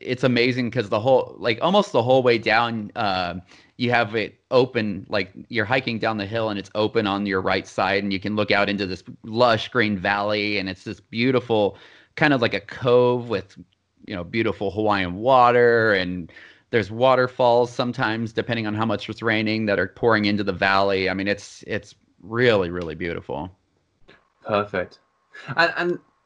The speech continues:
Speaker 2: I suppose a good question to do is we, we've talked about two key places at the moment. Are we gonna be able to do public transport across the whole island while we're there, or are we talking renting a car?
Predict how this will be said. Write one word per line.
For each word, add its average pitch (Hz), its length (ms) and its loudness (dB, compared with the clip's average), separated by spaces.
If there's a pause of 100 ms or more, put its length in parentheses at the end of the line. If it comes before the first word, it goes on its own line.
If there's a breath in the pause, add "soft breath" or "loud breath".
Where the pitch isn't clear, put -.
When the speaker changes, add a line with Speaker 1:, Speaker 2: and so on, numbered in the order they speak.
(180)
Speaker 2:
I 151 40 -12
suppose 196 260 4
a 165 40 -4
good 185 160 2
question 135 360 0
to 113 100 -8
do 120 140 4
is 101 140 0
we, 117 120 0
we've 123 260 0
talked 160 240 -2
about - 240 0
two 117 180 2
key 104 220 -4
places 104 360 0
at 90 100 -4
the 95 60 -10
moment. 95 380 0 (760 soft breath)
Are 131 200 4
we 156 420 2
gonna 131 240 2
be 123 120 4
able 120 140 6
to 113 100 -12
do 117 220 2 (160)
public 110 280 -4
transport 120 500 0
across 92 320 -4
the 92 60 -6
whole 90 240 2
island 85 360 -2
while 87 160 0
we're 87 120 -2
there, 82 280 -2
or 95 120 0
are 101 120 4
we 101 100 2
talking 98 460 -2
renting 95 300 -2
a 87 60 -6
car? 92 280 -6